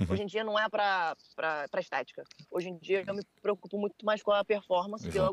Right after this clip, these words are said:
Speaker 2: aguentar os treinos,
Speaker 1: <laughs>
Speaker 2: né? Daquela coisa, daquela porrada todo dia, todo dia. E, e saúde mesmo, aguentar, porque eu já não tenho mais vinte anos, né? <laughs> E,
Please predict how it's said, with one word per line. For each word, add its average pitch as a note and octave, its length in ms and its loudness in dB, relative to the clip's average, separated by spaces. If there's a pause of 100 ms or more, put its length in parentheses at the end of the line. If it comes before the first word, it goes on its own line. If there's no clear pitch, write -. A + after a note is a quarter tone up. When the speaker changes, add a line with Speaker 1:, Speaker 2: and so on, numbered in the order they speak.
Speaker 2:
aguentar G#3 340 0
os A3 120 -6
treinos, F3 440 -6 (100)
Speaker 1:
<laughs> - 340 -14
Speaker 2:
né? E3 240 0
Daquela E3+ 280 0
coisa, F3 220 -2
daquela F3 240 2
porrada F#3 340 2
todo G3+ 220 2
dia, G3+ 480 0
todo F#3+ 180 0
dia. F#3 360 0 (640)
E, G3 680 0
e G3+ 80 0
saúde G#3 420 0
mesmo, G#3 300 2
aguentar, F3 340 2
porque - 140 -2
eu F3 60 4
já A3+ 120 -2
não G3 120 -4
tenho F#3+ 140 2
mais F3+ 140 2
vinte F3+ 240 -2
anos, G3+ 280 0 (120)
né? G3 160 4
<laughs> - 580 -2 (400)
E, G3+ 280 -4